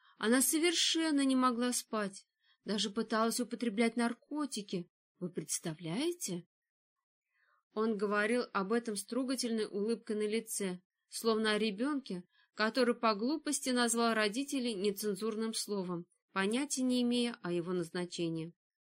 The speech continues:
Я совершенно случайно наткнулся на них.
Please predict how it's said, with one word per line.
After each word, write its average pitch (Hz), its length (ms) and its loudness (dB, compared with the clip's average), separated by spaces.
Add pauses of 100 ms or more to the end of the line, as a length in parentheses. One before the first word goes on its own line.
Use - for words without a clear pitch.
(1600)
Я 175 160 -2
совершенно 190 680 -2
случайно 233 680 -2
наткнулся 175 560 -4
на 180 160 -2
них. 170 280 -4